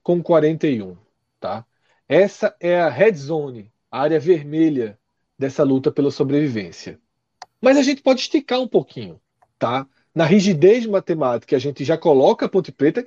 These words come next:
essa aí nem tanto na rigidez matemática, por isso que tá em laranja. A Ponte Preta corre sim um risco. A tabela é chata, né?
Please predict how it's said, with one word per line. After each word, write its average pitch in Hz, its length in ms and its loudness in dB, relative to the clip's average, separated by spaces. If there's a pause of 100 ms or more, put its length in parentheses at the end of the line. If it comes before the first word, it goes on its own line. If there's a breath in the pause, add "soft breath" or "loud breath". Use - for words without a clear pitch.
essa 277 240 2
aí 294 100 2
nem 339 180 0
tanto 285 360 -2
na 277 100 -6
rigidez 208 380 -2
matemática, 175 760 -4 (400)
por 147 160 4
isso 170 160 2
que - 60 -20
tá 185 100 4
em 185 60 4
laranja. 131 460 4
A 113 120 -6
Ponte 170 200 -6
Preta 190 220 0
corre 247 380 -4
sim - 200 -8
um 170 60 -4
risco. 117 480 -12 (300)
A 131 100 -2
tabela 135 640 4 (440)
é 151 80 0
chata, 254 720 -2 (400)
né? 151 420 -6